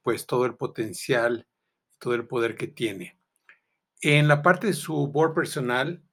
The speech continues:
eh, acabo de agregar una noticia, eh, un comunicado más bien, que habla sobre los objetivos estratégicos para el dos mil veintitrés, para junio, para este mes de junio. Entonces, favor de revisarlo, ¿sí? Em,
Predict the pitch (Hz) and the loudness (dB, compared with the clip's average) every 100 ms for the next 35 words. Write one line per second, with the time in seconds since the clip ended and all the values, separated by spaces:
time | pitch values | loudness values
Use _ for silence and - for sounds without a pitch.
0 | _ - 131 117 117 135 143 123 113 120 | _ -8 -4 -4 -4 0 0 0 0 0
1 | 131 127 107 - 131 117 - 165 170 _ | 0 -4 -6 -10 -10 -8 -4 -4 -6 _
2 | _ _ _ _ _ _ - 135 113 113 | _ _ _ _ _ _ -12 -6 -4 0
3 | 143 147 139 117 110 - 104 120 113 117 | 0 0 0 -2 -4 -2 0 0 -2 -4
4 | 101 113 117 143 147 - 120 120 139 147 | -6 -4 -2 -2 -6 -6 -4 -2 -2 -4
5 | 110 - 143 117 135 127 - - 113 123 | -6 -8 -12 -10 -6 -6 -6 -8 -8 -8
6 | - 147 131 - 98 107 113 113 113 107 | -8 -8 -10 -12 -10 -8 -8 -6 -6 -6
7 | - _ - 113 110 107 101 - 131 135 | -10 _ -14 -10 -8 -8 -10 2 6 8
8 | - - - - - 180 185 160 127 - | 6 0 -2 -2 8 12 12 12 6 0
9 | _ _ _ - _ _ 120 117 117 131 | _ _ _ -20 _ _ -2 0 -2 -6
10 | 127 123 - 185 165 139 143 - - - | -4 -2 2 4 4 4 2 -4 -16 -20
11 | - _ 139 170 180 240 214 165 123 - | -20 _ 2 6 8 8 8 6 4 2
12 | 139 135 104 95 _ - - - 151 190 | 4 4 0 -6 _ -20 -8 -2 0 -2
13 | - - - - - _ - 147 143 139 | -6 -20 -20 -20 -20 _ -4 4 6 6
14 | 131 123 127 127 147 | 4 2 -2 -6 -8